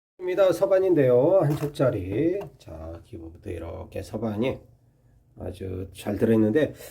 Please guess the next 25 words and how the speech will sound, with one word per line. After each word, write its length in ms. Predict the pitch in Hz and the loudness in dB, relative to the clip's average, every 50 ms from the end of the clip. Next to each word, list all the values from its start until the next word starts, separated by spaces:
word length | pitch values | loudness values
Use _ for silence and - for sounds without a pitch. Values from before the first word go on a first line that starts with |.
| - _ | -20 _
청이 280 | - - 202 214 214 208 | 2 6 8 10 8 8
좋으면서도, 840 | - 156 160 165 175 170 160 156 143 139 135 180 190 160 - - - _ - | 8 8 8 10 10 8 8 6 4 2 0 0 0 0 -2 -4 -8 _ -18
어, 200 | - 131 123 120 | -14 -12 -12 -8
새읍이지만 840 | - - 185 190 175 175 165 - 123 117 113 113 135 165 185 170 | -4 -2 0 2 4 4 4 4 4 2 2 4 4 4 2 0
청이 260 | - 151 156 151 139 | -2 -2 0 0 0
좋으면서 500 | - 120 113 113 113 113 110 110 - 127 | 0 -2 -4 -2 -2 -4 -4 -4 -4 -4
후육질이에요. 920 | 113 123 143 143 139 - 127 107 110 98 92 92 101 123 170 185 180 - - - - - | -2 -2 -2 -2 -2 -4 -4 -4 -4 -4 -2 0 2 2 2 2 0 -4 -14 -18 -20 -20
다 120 | - - 90 | -16 -12 -10
입엽성에 420 | 92 90 87 - - 104 98 92 | -10 -10 -10 -10 -8 -8 -8 -6
다 100 | - 95 | -8 -8
서 140 | 90 - 113 | -6 -2 -2
있고요. 400 | 113 110 110 101 90 85 82 - | -2 -2 -2 -4 -6 -6 -8 -8
모양새가 400 | - 98 98 101 104 - 123 123 | -8 -6 -6 -4 -4 -2 -2 -2
상당히, 580 | 120 135 147 156 156 151 143 127 156 165 165 - - _ _ _ _ _ _ _ - | 0 0 2 4 4 6 6 6 4 4 2 0 -6 _ _ _ _ _ _ _ -18
어, 220 | - 101 92 92 | -14 -14 -12 -8
이쁩니다. 580 | 90 98 110 113 - 107 98 90 87 85 80 - - - - _ _ - | -6 -6 -6 -4 -4 -6 -6 -8 -10 -12 -16 -18 -20 -20 -20 _ _ -20
어, 240 | 80 - - 78 78 | -20 -20 -20 -20 -18
모습들. 680 | 78 82 - - 76 - _ - 90 87 92 110 123 120 | -18 -18 -18 -20 -20 -20 _ -16 -14 -10 -10 -10 -10 -10
가격은 360 | - - 110 95 104 104 107 | -10 -8 -6 -4 -2 -2 -2
오만 360 | 101 98 104 113 123 123 120 123 | 0 0 2 2 2 2 2 2
원 160 | 127 135 135 | 0 0 -2
책정했거든요. 1120 | - 139 127 - 135 127 117 123 120 - 123 113 107 95 92 92 101 131 156 170 175 - - _ _ _ _ _ _ _ _ _ _ _ - | -2 -6 -8 -6 -4 -4 -4 -4 -4 -4 -6 -6 -6 -6 -6 -4 -4 -2 -2 -4 -6 -8 -14 _ _ _ _ _ _ _ _ _ _ _ -20
오만 260 | - - - 90 87 | -18 -16 -16 -14 -14
원 100 | 90 90 | -14 -14
책정했고, 840 | - - 101 98 - 101 92 92 98 95 - - - 104 117 117 - | -12 -12 -14 -12 -12 -10 -10 -10 -10 -12 -14 -12 -10 -8 -8 -8 -8